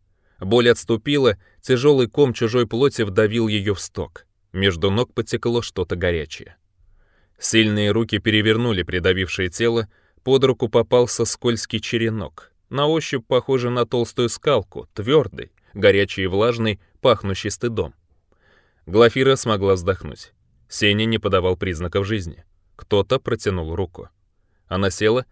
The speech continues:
боясь взглянуть на своего спасителя. Тонкие огрубевшие пальцы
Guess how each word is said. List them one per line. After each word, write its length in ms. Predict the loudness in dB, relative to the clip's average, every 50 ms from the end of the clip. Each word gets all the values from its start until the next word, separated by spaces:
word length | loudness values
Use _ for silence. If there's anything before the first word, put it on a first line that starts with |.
| _ _ _ _ -6
боясь 420 | -2 0 0 2 2 0 0 -2
взглянуть 500 | -6 -6 -4 -2 0 0 0 -2 -4 -4
на 80 | -6 -6
своего 320 | -4 -2 -2 -2 -2 -2
спасителя. 640 | -4 -2 -4 -4 -4 -6 -12 -14 -14 -16 -18 -18 -20 _ _ _ _ _ _ _ _ _ _ _ _ _ _ -2
Тонкие 440 | 0 2 2 2 0 0 2 2
огрубевшие 640 | 2 4 2 0 0 2 0 0 0 0 -2 -2 -2
пальцы 600 | 0 2 2 2 2 0 -2 -4 -4 -4 -4 -4